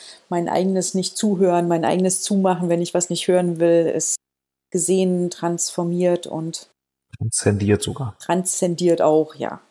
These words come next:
Speaker 2: Und
Speaker 1: Wow.
Speaker 2: so Hinweis für den Zuhörer, das ist jetzt nicht der normale Prozess, den wir machen würden, wenn du bei uns starten würdest in der Begleitung. Da starten wir an einer ganz anderen Stelle.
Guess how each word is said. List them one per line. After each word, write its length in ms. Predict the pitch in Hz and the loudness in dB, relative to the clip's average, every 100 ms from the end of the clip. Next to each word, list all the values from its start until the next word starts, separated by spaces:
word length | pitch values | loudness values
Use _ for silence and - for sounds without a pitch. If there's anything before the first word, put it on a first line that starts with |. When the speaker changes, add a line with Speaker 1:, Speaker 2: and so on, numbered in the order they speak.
| _ _ _ _ _ - _ _ _ _ _ - | _ _ _ _ _ -18 _ _ _ _ _ -8
Speaker 2:
Und 140 | 107 | -2
Speaker 1:
Wow. 180 | 170 170 | 2 4
Speaker 2:
so 220 | 156 101 - - | 4 2 -4 -6
Hinweis 500 | - 123 113 107 - | 2 4 6 4 2
für 100 | - | 0
den 120 | 107 104 | 0 2
Zuhörer, 480 | 147 151 123 110 101 | 2 4 6 6 4
das 160 | 98 | 2
ist 80 | 104 | 0
jetzt 180 | 104 - | 0 0
nicht 140 | 127 | 2
der 80 | 120 | 2
normale 320 | 101 101 104 | 4 4 4
Prozess, 400 | - 104 - 104 | 2 0 0 0
den 120 | 101 | 2
wir 100 | 95 | 2
machen 280 | 95 95 104 | 2 2 2
würden, 220 | 101 95 | 2 2
wenn 100 | 95 | 2
du 100 | 98 | 2
bei 100 | 90 - | 2 0
uns 160 | - | 0
starten 360 | - - 120 123 | 2 2 2 4
würdest 260 | 123 117 107 | 4 2 2
in 60 | |
der 60 | 107 | 4
Begleitung. 480 | 107 101 101 104 98 | 4 6 4 4 4
Da 80 | |
starten 280 | 98 110 98 | 4 2 2
wir 40 | 98 | 2
an 80 | |
einer 80 | 95 | 2
ganz 300 | - 139 196 | 4 4 4
anderen 300 | - 104 95 | 2 2 2
Stelle. 380 | - 95 110 | 2 4 6